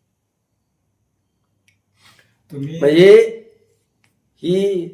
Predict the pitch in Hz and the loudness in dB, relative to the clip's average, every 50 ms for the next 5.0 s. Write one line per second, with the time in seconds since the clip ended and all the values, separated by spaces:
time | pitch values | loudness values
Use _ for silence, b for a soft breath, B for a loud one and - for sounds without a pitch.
0 | - - - - - - 156 151 143 151 170 190 214 208 214 220 226 220 214 214 | -20 -20 -20 -20 -16 -10 -10 -8 -8 -2 2 2 2 2 2 -2 -6 -6 -6 -4
1 | 185 202 196 185 185 175 170 170 165 160 160 160 156 151 151 131 139 139 143 190 | -4 -2 -2 -2 -2 -4 -6 -8 -8 -8 -8 -8 -8 -8 -8 -8 -8 -6 -4 -4
2 | 196 190 - 175 165 165 160 170 170 165 160 175 196 196 165 180 208 226 226 226 | -4 -4 -8 -10 -10 -8 -6 -6 -6 -4 -4 -4 -6 -4 -4 -4 -4 -4 -4 -6
3 | 214 190 147 135 - 143 143 135 131 - 139 139 143 147 147 139 127 - 139 139 | -4 -4 -6 -6 -8 -12 -14 -14 -10 -10 -10 -8 -8 -10 -10 -10 -12 -12 -12 -12
4 | 135 127 120 117 120 120 120 120 131 123 - - 147 - - - 110 - _ _ | -12 -12 -12 -12 -14 -16 -18 -20 -20 -20 -20 -20 -20 -20 -20 -20 -20 -20 _ _